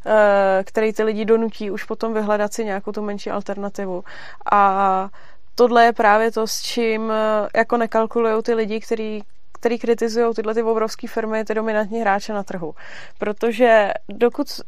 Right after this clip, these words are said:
tam jde o to, že lidi jako si vždycky můžou vybrat konkurenci. Vždycky jako ta možnost je, že jo, ta možnost jim zakázaná není. A, eh, buď člověk je u toho dominantního hráče, protože se mu to pořád jako vyplácí a pořád je ta služba dostatečně dobrá,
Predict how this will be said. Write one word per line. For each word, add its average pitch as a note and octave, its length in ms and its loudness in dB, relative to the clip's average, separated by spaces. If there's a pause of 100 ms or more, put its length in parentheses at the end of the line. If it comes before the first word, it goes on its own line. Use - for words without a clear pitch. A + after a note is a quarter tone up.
(160)
tam C4+ 260 2
jde B3+ 100 6
o A3+ 60 4
to, A3 120 -2
že G#3+ 140 2
lidi G#3+ 220 -2
jako G#3+ 260 0
si A3 120 -4
vždycky G#3+ 260 -4
můžou G3 260 -2
vybrat F3+ 300 0 (260)
konkurenci. F3 540 -6
Vždycky G3+ 280 -8
jako G#3 180 -4
ta G#3+ 80 0
možnost G#3+ 480 -4
je, F3+ 220 -2
že F3+ 80 -6
jo, E3+ 80 -6
ta F#2+ 200 -8
možnost G3 360 -8
jim G#3 100 -8
zakázaná F#3+ 520 -4
není. E3+ 260 -8 (500)
A, G3 560 10 (420)
eh, G3+ 440 6
buď A#3+ 480 0 (440)
člověk A#3 500 2 (280)
je A#3 140 4
u A#3 80 -2
toho B3 160 6
dominantního A#3 540 2
hráče, A3+ 460 4
protože A3 300 -4
se A#3 80 -6
mu A3+ 80 -4
to A3+ 100 0
pořád A3 280 2
jako A3 160 0
vyplácí A3+ 720 0
a - 80 2
pořád G#3+ 600 0
je G#3+ 60 -2
ta A3+ 100 0
služba G#3+ 340 -4
dostatečně G#3+ 500 -4
dobrá, G3+ 460 0